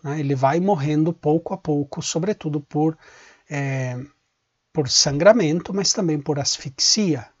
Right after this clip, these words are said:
né? Pelas dores tremendas que ele vai experimentando. Portanto, então, nós vemos aqui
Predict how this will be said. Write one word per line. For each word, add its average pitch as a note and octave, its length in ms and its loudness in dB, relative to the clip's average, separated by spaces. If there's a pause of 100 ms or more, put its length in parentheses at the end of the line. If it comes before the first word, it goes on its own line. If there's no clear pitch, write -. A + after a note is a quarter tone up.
né? E3 200 -14 (240)
Pelas F#3 340 0
dores C#3+ 540 0
tremendas D3 680 -2
que - 100 -8
ele C3+ 100 -4
vai C3 180 -4
experimentando. B2+ 920 -6 (600)
Portanto, D#3+ 420 0
então, D#3 200 2
nós D3+ 200 2
vemos D#3 360 2
aqui G#3 360 0